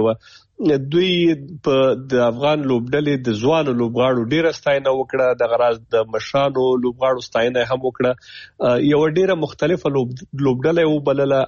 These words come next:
او دا یې حقداره بلله چې باید تر نیمه پیلوبې پورې رسېدلی وای، خو هغه د آسټرالیا سره چې کومه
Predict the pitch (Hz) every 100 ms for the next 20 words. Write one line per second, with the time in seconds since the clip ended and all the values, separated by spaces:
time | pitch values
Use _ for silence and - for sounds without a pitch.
0 | 160 127 123 123 165 131 123 170 190 180
1 | 143 143 - 160 175 165 143 143 143 135
2 | - 127 127 135 - 127 123 131 143 123
3 | 123 139 131 120 139 135 131 - - -
4 | 120 - 120 131 123 117 117 113 139 139
5 | 127 131 127 127 127 120 - 127 127 143
6 | 139 139 127 113 117 120 117 117 139 131
7 | 127